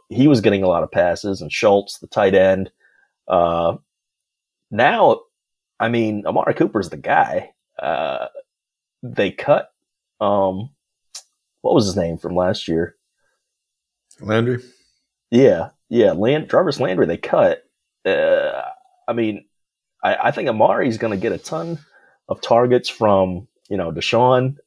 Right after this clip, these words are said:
Speaker 1: Uh, hopefully they can get connected, uh, in sync early, but I, I would say I'm, I'm up on Amari Cooper compared to last year. <clears throat>
Speaker 2: We're on the same page again here.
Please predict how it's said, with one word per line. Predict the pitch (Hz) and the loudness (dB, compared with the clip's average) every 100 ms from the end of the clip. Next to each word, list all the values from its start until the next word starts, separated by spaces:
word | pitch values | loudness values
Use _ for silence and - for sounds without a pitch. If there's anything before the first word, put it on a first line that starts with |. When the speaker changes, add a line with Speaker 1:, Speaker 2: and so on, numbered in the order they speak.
| _ | _
Speaker 1:
Uh, | 85 85 82 - - | -2 0 0 -4 0
hopefully | 120 - 107 | 0 2 4
they | 104 | 4
can | 113 104 | 2 2
get | 92 | 0
connected, | - 101 92 95 87 - _ _ _ _ _ _ _ - | 0 0 0 0 -4 -6 _ _ _ _ _ _ _ -2
uh, | 87 80 | 0 0
in | 95 | -4
sync | - 120 98 82 | -6 -6 -6 -4
early, | 95 110 98 | -4 -2 -4
but | 87 92 - - _ - | -4 -6 -6 -10 _ -2
I, | 156 | 0
I | |
would | 208 - | 0 -2
say | 98 | 0
I'm, | 95 143 - _ _ - | 2 0 -4 _ _ -4
I'm | 156 | 0
up | 98 135 | -2 0
on | 98 90 | -2 -2
Amari | 95 101 90 | -4 -4 -4
Cooper | - 117 80 | -6 -6 -8
compared | 80 90 87 | -12 -10 -8
to | |
last | 76 95 101 - | -6 -8 -10 -10
year. | 71 - - _ _ _ _ - - - - | -12 -12 -18 _ _ _ _ -20 -20 -4 0
<clears throat> | - - 131 - - | 0 0 -4 -10 0
Speaker 2:
We're | 123 | 2
on | 147 | 2
the | 135 | 2
same | 160 151 | 2 2
page | 143 147 135 | 2 0 0
again | 127 139 135 | -4 -4 -2
here. | 107 92 | -4 -6